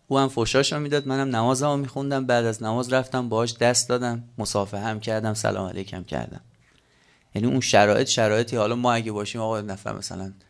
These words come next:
سب امیرالمؤمنین می‌کنه، همونجا نمازمون رو تمام می‌کنیم، یه سنگی چیزی اگه دم-، دستتون باشه، شمشیر قمه‌ای طرف اونجا تیکه پاره می‌کنیم. اما حضرت دیدن که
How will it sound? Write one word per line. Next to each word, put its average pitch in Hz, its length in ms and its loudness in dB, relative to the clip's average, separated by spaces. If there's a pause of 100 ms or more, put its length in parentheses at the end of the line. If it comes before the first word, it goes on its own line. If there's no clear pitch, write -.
(140)
سب 107 420 2
امیرالمؤمنین 101 760 -4
می‌کنه، 110 500 -6 (400)
همونجا 113 320 0
نمازمون 113 540 2
رو 110 60 -4
تمام 107 280 -4
می‌کنیم، 117 420 -4
یه 110 100 -2
سنگی 110 400 -2
چیزی 110 340 -6
اگه 98 180 -6
دم-، 104 220 -2
دستتون 110 480 -4
باشه، 107 340 -6 (420)
شمشیر 104 580 2
قمه‌ای 110 420 0
طرف 107 360 -2
اونجا 104 400 -8 (300)
تیکه 104 200 -4
پاره 104 280 2
می‌کنیم. 85 360 -6 (640)
اما 131 420 0 (180)
حضرت 117 320 0
دیدن 135 280 -4
که 139 180 -6